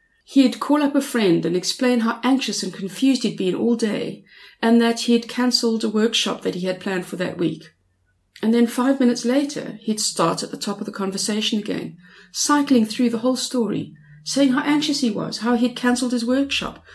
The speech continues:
forgetting that he'd just said the same thing a few minutes earlier. He'd do the same thing three, four times in a conversation. His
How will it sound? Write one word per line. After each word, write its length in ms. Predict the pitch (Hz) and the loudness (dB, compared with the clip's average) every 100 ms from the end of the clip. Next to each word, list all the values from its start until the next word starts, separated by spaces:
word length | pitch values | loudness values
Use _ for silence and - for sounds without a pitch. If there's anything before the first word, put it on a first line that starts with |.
| - | -18
forgetting 600 | - - 247 254 240 240 | -6 -2 4 4 4 2
that 160 | 233 226 | 2 0
he'd 260 | 220 220 - | -2 -2 -2
just 240 | 214 - | -2 -2
said 160 | 208 208 | -2 -2
the 80 | |
same 260 | - 196 185 | -4 -2 -2
thing 220 | 185 185 | -2 -4
a 40 | 180 | -4
few 200 | 202 196 | -4 -2
minutes 280 | 190 196 | -2 -2
earlier. 460 | - 269 269 - - _ _ _ _ | 0 0 0 -4 -10 _ _ _ _
He'd 220 | - 277 | -4 -2
do 160 | 269 254 | 0 0
the 80 | 240 | 0
same 260 | 262 254 | 0 0
thing 340 | 240 302 - - | 0 -2 -4 -6
three, 360 | - 247 254 | -4 -2 -2
four 260 | - - 247 | -4 -6 -6
times 320 | - 240 226 | -4 -2 -2
in 80 | 220 | -2
a 60 | |
conversation. 800 | 214 208 196 - 185 185 - 170 _ _ _ _ _ _ _ _ _ _ _ _ _ | -2 -4 -6 -6 -6 -6 -8 -12 _ _ _ _ _ _ _ _ _ _ _ _ _
His 340 | - 262 - | -4 -4 -6